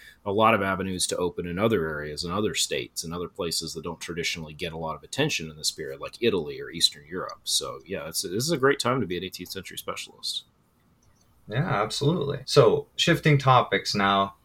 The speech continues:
Speaker 2: today's main topic is going to be twofold, but they both feed into each other. Basically, Maurice de Saxe, who was an important commander for the French army at the time in the seventeen forties, and the Battle of Fontenoy.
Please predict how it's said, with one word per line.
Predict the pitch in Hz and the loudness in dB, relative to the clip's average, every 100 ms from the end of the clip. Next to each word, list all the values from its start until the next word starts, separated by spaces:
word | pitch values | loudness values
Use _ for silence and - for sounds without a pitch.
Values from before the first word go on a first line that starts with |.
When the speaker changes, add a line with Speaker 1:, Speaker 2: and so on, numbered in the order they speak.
| _ _ | _ _
Speaker 2:
today's | - 147 180 180 147 - | 6 8 8 4 2 0
main | 117 120 | 2 2
topic | 120 117 110 107 | 2 2 2 0
is | 110 95 | 0 -2
going | 104 101 98 | 0 0 0
to | - | -4
be | 90 95 92 87 - | -2 0 0 -2 -2
twofold, | - 143 - 95 92 90 - _ _ | 4 6 6 2 2 0 -6 _ _
but | - 104 | 2 6
they | 113 | 6
both | 107 117 110 - | 8 8 6 -2
feed | - 101 | 2 2
into | 92 85 - | 2 -2 -4
each | 85 - | -6 -4
other. | - - - _ _ _ - | -6 -6 -10 _ _ _ 6
Basically, | 147 151 143 139 131 127 117 - - _ _ - | 8 10 8 2 2 2 2 0 -4 _ _ -6
Maurice | 107 127 156 143 - | 4 8 8 6 0
de | 117 | -2
Saxe, | - 101 104 208 - - - | 4 6 6 4 -2 -4 -6
who | 107 | -6
was | 92 90 | -6 -4
an | 92 | -6
important | 95 104 101 101 95 - | -4 -2 0 0 -4 -4
commander | 101 98 98 92 | -4 -2 -2 -4
for | - | -6
the | 90 | -8
French | - 113 104 | -4 -2 -2
army | 95 92 90 | 0 0 0
at | 87 - | -2 -2
the | 87 | -6
time | - 90 90 87 | -4 -4 -2 -4
in | 87 85 | -6 -6
the | 87 - | -8 -8
seventeen | - 98 - 90 | -6 -6 -6 -10
forties, | - 95 95 123 - - _ _ _ _ _ | -2 0 0 0 -2 -10 _ _ _ _ _
and | 107 110 107 104 98 - - _ | 2 4 6 4 0 -8 -16 _
the | 107 | -2
Battle | 95 113 120 120 113 | 4 6 6 4 0
of | 101 - | -2 -2
Fontenoy. | 113 110 110 101 92 58 - | -2 0 0 0 0 -2 -4